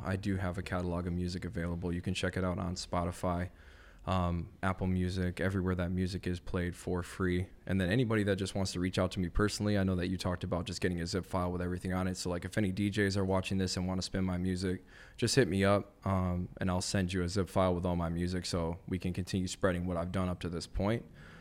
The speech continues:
Um, and in terms of music on the way, um, I do have some finished material that will be coming out this year. Um, I have a new song called Zone, which is the next one coming up that we're gonna be dropping. And, um,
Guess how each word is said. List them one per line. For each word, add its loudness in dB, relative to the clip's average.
Um, 2
and 4
in 4
terms 2
of 2
music 4
on 6
the 2
way, 4
um, 4
I 4
do 2
have 4
some -2
finished 0
material 2
that 0
will 0
be 0
coming 0
out -2
this -2
year. 4
Um, 2
I 2
have 2
a 2
new 4
song 0
called 0
Zone, 4
which -2
is -4
the 2
next 0
one 2
coming 0
up -2
that -2
we're -2
gonna 0
be 0
dropping. 0
And, 2
um, 2